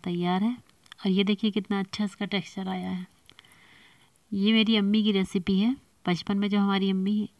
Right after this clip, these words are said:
दावतों में अगर अक्सर हुआ करती थी, इसको बनाती थी, तो उस दिन हम लोग को बहुत जल्दी भूख लग जाती थी। वही रेसिपी आज मैंने आपसे शेयर की है। आप इसको कुलचे, नान, रुमाली रोटी के साथ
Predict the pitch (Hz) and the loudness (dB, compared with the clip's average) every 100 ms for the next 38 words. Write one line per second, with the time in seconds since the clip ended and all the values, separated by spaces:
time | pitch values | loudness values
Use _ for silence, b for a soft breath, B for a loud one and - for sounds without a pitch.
0 | - 190 180 175 - 196 196 185 185 180 | -4 0 0 -2 -2 2 2 2 0 0
1 | - 196 185 190 196 180 190 202 190 208 | 0 2 4 2 0 -2 -2 -2 -4 -2
2 | 190 175 170 202 208 226 196 190 185 202 | -2 -2 -4 -4 -4 -4 0 0 2 2
3 | 190 190 190 185 196 190 190 190 175 175 | 2 -2 -4 -2 -2 -2 0 0 0 -2
4 | 180 180 180 196 190 190 - _ - 202 | -6 -6 -8 -8 -10 -12 -16 _ 2 4
5 | 214 202 202 180 220 - 190 180 180 180 | 4 2 0 -2 -2 0 -2 0 0 -2
6 | - 233 208 180 170 165 170 160 - _ | -2 -4 -2 -2 -2 -2 -4 -4 -12 _
7 | _ _ _ _ _ _ _ _ _ _ | _ _ _ _ _ _ _ _ _ _
8 | _ _ _ _ _ _ - 202 190 196 | _ _ _ _ _ _ -2 2 2 2
9 | 196 - 208 190 190 175 196 190 180 175 | -2 2 2 4 2 4 2 4 2 2
10 | 185 190 180 180 185 180 170 170 165 185 | 2 2 2 2 2 0 -4 -8 -10 -12